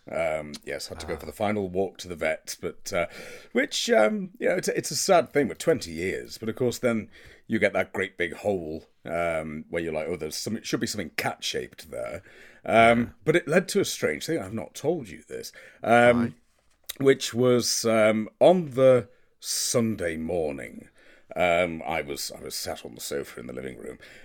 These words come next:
Speaker 1: and in the kitchen, because it looks a bit like a U F O, I've got this under cabinet lighting, and there's a light sensor.
Speaker 2: Nice.
Speaker 1: So when, when you walk into the light,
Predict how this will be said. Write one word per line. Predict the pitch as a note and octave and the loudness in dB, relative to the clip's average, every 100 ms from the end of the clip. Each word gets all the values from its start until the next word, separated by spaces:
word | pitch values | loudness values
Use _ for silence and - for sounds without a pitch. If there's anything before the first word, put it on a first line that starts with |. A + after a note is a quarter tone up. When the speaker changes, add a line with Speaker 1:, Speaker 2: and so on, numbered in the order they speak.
| - | -4
Speaker 1:
and | A2 | 0
in | - G#3+ | 2 2
the | G3 | 0
kitchen, | - F3 - - G1+ G1+ - - - | 0 -2 -2 -6 -10 -14 -16 -16 -8
because | B2 C3 A2+ | -4 -2 -4
it | A2 | -6
looks | A2 | -8
a | - | -6
bit | G#2 F#2 | -4 -4
like | F#2+ | -4
a | F#2 | -6
U | F2 G2+ | -6 -4
F | D#2+ - | -4 -2
O, | F2 A#1+ - - - | -2 -4 -12 -20 -8
I've | - F#2+ | -6 -2
got | A#2+ - | -2 0
this | G2 - - | -2 -2 -2
under | A#2+ A2 F#2 | 0 0 -2
cabinet | - F#2+ E2+ E2 - | -6 -6 -6 -8 -6
lighting, | F#2 E2+ - C2 B1+ - | -4 -4 -4 -10 -10 -16
and | - | -10
there's | D#2 | -8
a | F2 | -4
light | G2+ A#2 - | 0 0 0
sensor. | - G2 A#2+ | -2 -2 -2
Speaker 2:
Nice. | D3 G#3+ | -2 -2
Speaker 1:
So | - A2 | -4 0
when, | C3 D#3+ E3 - | 0 0 -4 2
when | E3 | 2
you | E3 | 4
walk | B2+ D3+ - | 4 4 4
into | G#2 E2+ D#2 | -2 -6 -12
the | C#2 | -8
light, | B1 D#2 | -6 -6